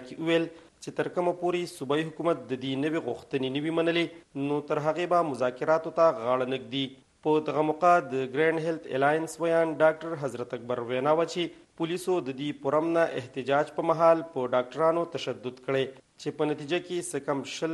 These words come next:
ملګري جوبل شوي او نور احتجاج کوونکي ډاکټران نیولي شوي دي. او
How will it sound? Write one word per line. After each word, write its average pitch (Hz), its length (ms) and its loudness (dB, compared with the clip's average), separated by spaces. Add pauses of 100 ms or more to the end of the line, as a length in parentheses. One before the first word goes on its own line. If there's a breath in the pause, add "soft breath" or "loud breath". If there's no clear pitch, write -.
(120)
ملګري 165 320 -2 (120)
جوبل 123 320 -4
شوي 175 220 -4 (400 loud breath)
او 143 40 8 (140)
نور 185 220 2 (100)
احتجاج 131 500 -2
کوونکي 170 400 -4 (120)
ډاکټران 160 520 2
نیولي 127 320 -2
شوي 135 240 -6
دي. 139 60 -2 (400 loud breath)
او 147 100 2